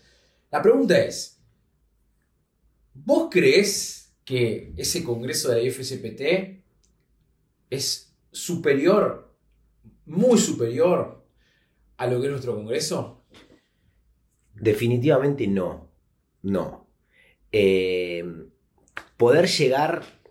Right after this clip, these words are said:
Speaker 2: y hablar con, con figuritas de alto vuelo como Karin Silvernail, Michener, Torborg y Enda King, quizás eso lo pensabas como algo imposible y lo tenés ahí.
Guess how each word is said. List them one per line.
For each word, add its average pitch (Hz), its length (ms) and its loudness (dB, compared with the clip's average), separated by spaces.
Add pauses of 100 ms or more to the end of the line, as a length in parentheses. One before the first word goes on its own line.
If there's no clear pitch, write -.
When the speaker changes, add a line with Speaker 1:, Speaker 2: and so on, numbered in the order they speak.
(300)
Speaker 2:
y 110 120 2
hablar 127 380 2
con, 101 720 -6 (400)
con 107 220 2
figuritas 117 840 -2
de 101 80 -2
alto 117 320 -2
vuelo 117 640 -4 (120)
como 92 300 -8
Karin 104 260 -2
Silvernail, 98 920 -4
Michener, 95 800 -8
Torborg 98 640 -4 (480)
y 92 420 -4
Enda 107 300 -2
King, 110 400 -6 (560)
quizás 165 340 2
eso 175 460 2 (1000)
lo 107 240 -2
pensabas 143 480 0
como 117 280 -2
algo 135 200 0
imposible 139 840 0
y 104 100 -8
lo 107 120 -4
tenés 113 320 -6
ahí. 98 400 -2